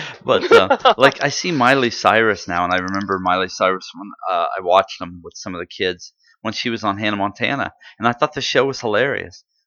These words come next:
Speaker 1: I don't know what was going on with behind the scenes, but after a while I started to feel like, "Holy cow, is this all that Disney is?" And so now when I see this Planes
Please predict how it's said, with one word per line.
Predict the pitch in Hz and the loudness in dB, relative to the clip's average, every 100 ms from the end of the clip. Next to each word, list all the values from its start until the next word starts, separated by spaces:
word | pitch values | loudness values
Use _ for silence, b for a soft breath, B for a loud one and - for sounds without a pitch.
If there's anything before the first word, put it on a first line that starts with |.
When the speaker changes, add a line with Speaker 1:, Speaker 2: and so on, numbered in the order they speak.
| - | -10
Speaker 1:
I | 160 | -6
don't | 185 131 | 0 0
know | 95 | -2
what | 80 80 - | -4 -4 -6
was | - 87 | -14 -12
going | 82 80 | -10 -8
on | 80 | -8
with | 78 82 _ _ 95 | -10 -12 _ _ -18
behind | 90 95 85 | -12 -8 -8
the | 73 | -10
scenes, | - 87 107 - _ B B B | -10 -8 -10 -12 _ B B B
but | 127 | -4
after | 143 123 | 0 2
a | |
while | 107 139 123 | 6 6 6
I | 82 | 0
started | - 85 - | -4 -4 -6
to | |
feel | - 85 | -10 -8
like, | 78 - | -8 -14
"Holy | - 131 101 | -10 -8 -8
cow, | - 117 123 95 | -4 -2 0 -2
is | 85 107 | -4 -12
this | 120 | -12
all | - 98 131 | -2 2 2
that | 92 78 | 0 -8
Disney | 87 87 80 | -12 -12 -12
is?" | 80 78 - b b b b | -10 -12 -16 b b b b
And | 117 | -8
so | - | -4
now | 120 117 156 135 | -2 2 2 2
when | 104 95 | 0 -2
I | |
see | 95 - 107 | -4 -4 -4
this | 101 101 | -4 -8
Planes | - 104 107 107 - | -4 -2 -2 -4 -8